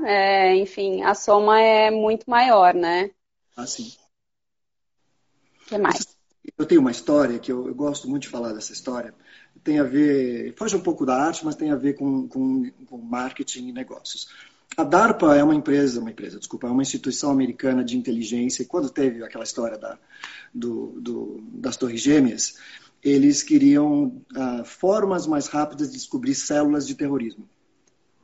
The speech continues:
Speaker 2: Tá? E eles fizeram uma, a-, abriram um edital para pessoas criarem formas de descobrirem isso. Então, o que eles fizeram?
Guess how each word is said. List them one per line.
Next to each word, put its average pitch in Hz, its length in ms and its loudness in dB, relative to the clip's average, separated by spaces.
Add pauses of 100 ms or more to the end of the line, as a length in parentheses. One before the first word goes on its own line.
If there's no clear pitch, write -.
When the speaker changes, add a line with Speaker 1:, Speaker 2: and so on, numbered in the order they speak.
(200)
Speaker 2:
Tá? - 180 -20 (460)
E 180 120 2
eles - 200 4
fizeram 175 540 0
uma, 160 440 -4
a-, 147 540 -8
abriram 123 760 0 (260)
um 135 280 -6
edital 127 640 -8 (540)
para 151 180 -2
pessoas 208 760 -2
criarem 151 540 0
formas 196 540 -4
de 165 80 -14
descobrirem 151 800 2
isso. - 260 -14
Então, 240 200 -6
o - 20 -6
que 247 80 -8
eles 220 160 -6
fizeram? 131 480 -6